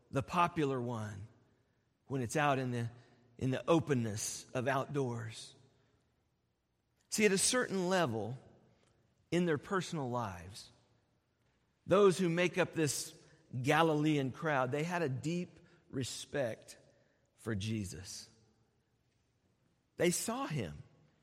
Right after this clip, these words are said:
heal people. They saw him feed people.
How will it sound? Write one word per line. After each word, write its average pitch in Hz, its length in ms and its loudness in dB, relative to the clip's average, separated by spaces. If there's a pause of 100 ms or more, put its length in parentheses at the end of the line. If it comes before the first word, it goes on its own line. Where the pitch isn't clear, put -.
(180)
heal 175 280 2
people. 104 480 -8 (840)
They 214 180 6
saw 277 360 -2
him 160 320 -4 (1000)
feed 185 640 2
people. 147 400 0